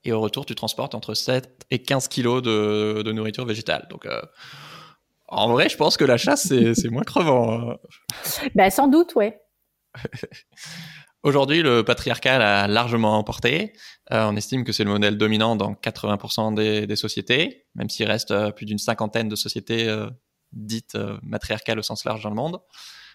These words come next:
Speaker 1: Euh, et quand on se demande, bah, d'où ça vient, cette domination, même ça vient de plein d'endroits, euh, toi, tu réponds que, euh, enfin, les historiens plutôt, répondent que ça a au moins commencé au néolithique, euh, notamment avec les épées.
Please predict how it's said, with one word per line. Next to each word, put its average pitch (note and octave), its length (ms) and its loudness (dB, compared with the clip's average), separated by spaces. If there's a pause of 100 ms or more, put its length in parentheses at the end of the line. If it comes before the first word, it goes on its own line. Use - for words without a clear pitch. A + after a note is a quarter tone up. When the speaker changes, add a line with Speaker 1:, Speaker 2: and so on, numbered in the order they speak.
(200)
Speaker 1:
Euh, G#2 400 2
et A2 80 -4
quand E3 160 0
on D3 40 0
se A#2+ 60 -6
demande, B2 300 2
bah, G#2 340 2 (500)
d'où B2+ 320 -4
ça A#2+ 220 4
vient, A#2 240 2
cette B2 200 -2
domination, A2+ 680 0
même A2+ 280 -6
ça B2 120 0
vient A2+ 220 -6
de G#2 100 -6
plein A2+ 300 -6
d'endroits, A2+ 380 0 (520)
euh, G#2 480 -2 (120)
toi, F3 120 2
tu F3 140 0
réponds D#3+ 420 -2
que, - 140 -8
euh, A2+ 380 -2
enfin, - 200 -12
les G#2 100 -10
historiens A#2 340 -6
plutôt, - 260 -10 (360)
répondent A#2 300 -6
que B2 80 -2
ça G#2 600 0
a - 80 -12 (120)
au A#2+ 120 -8
moins B2+ 240 -4
commencé C#3+ 680 0
au B2 100 -2
néolithique, A#2+ 640 0
euh, A2 240 -2
notamment A#2 320 -6
avec A#2+ 240 -6
les G#2+ 340 -2
épées. C#3 340 -2